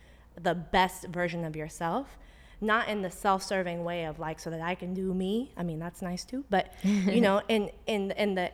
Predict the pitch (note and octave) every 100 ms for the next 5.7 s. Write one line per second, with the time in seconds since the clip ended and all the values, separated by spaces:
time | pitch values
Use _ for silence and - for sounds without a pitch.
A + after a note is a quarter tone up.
0 | F#3+ F#3 F3 G3+ F#3 B3 A#3+ A3 G3+ F3
1 | D#3+ - - - - F3+ B3 B3 A3 G3
2 | F#3+ F#3+ - - F#3+ F3 F3+ E3+ E3 -
3 | - F3+ F3+ E3+ E3 - - - - -
4 | - - - - B3+ G#3+ F#3 E3 F3 F#3+
5 | A3+ G#3+ D#3+ - F#3+ -